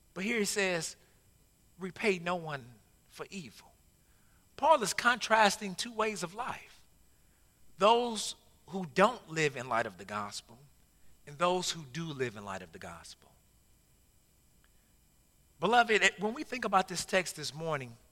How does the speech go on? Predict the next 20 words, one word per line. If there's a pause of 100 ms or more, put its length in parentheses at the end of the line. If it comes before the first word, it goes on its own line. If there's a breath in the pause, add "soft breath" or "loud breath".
(920)
I
just
wanna
challenge
you
to
consider,
are
you
living
a
surrendered
life? (2750 soft breath)
Have
you
surrendered
yourself
to
God? (880)
Totally.